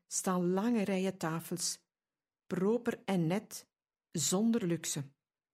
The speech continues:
Aan tafel heerst de geest van eenvoud, broederlijkheid en gezelligheid tussen de pelgrims, ook al zijn ze van de meest verschillende naties. De sobere,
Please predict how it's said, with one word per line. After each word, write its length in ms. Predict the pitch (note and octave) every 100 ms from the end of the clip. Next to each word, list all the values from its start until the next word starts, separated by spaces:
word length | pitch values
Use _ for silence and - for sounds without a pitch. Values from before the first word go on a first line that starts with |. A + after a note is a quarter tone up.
| _ _ _ _ _ _ _ _ _ _ _ _
Aan 260 | - F3+ F3
tafel 640 | E3+ D#3+ F#3+ B3+ B3+ B3+ -
heerst 520 | D#3+ F#3 F#3 - F3
de 100 | E3
geest 360 | E3 G3+ -
van 220 | G3 G3+ -
eenvoud, 720 | A#3+ B3+ - D#3+ D3+ D3 - _ _ _ _
broederlijkheid 920 | - E3+ A#3 B3 A#3+ G#3+ F#3 F#3 - -
en 200 | F#3+ F3
gezelligheid 680 | E3 - F3 A3 G#3+ G3
tussen 260 | G#3+ G3+ F3+
de 100 | F#3
pelgrims, 680 | F3+ E3+ D#3 D3+ D3+ - - _ _ _ _ _ _ _ _ _ _ _ _ _
ook 320 | F3+ G3 G3
al 120 | F3
zijn 300 | D#3+ E3+ E3+
ze 100 | E3+
van 140 | E3 E3
de 80 | D#3
meest 460 | D#3 F3+ A#3 -
verschillende 640 | F#3+ - - E3+ E3 E3+ E3+
naties. 680 | D3+ D3+ - D#3+ - - - _ _ _ _ _ _ _ _ _ _ _ _ _ _ _ _ _ _
De 140 | E3
sobere, 680 | F3 - F#3 F#3 F3+ A3+ A3+